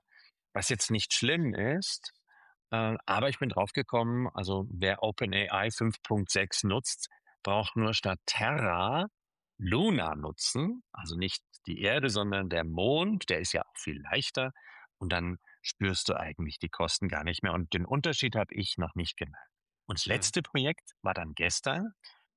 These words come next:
Speaker 1: Äh, ich musste wieder mal eine dieser Klick-Anleitungen erstellen. Ja, also wie bedient man diese Software? Und dann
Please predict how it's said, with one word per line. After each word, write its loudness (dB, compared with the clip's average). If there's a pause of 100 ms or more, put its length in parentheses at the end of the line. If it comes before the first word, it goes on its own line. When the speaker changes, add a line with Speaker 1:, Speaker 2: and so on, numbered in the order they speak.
(460)
Speaker 1:
Äh, 2
ich -4
musste 0
wieder 2
mal 2
eine -2
dieser -2
Klick-Anleitungen -2
erstellen. -6
Ja, 2
also 0
wie 0
bedient 0
man 2
diese -6
Software? 2
Und -4
dann -2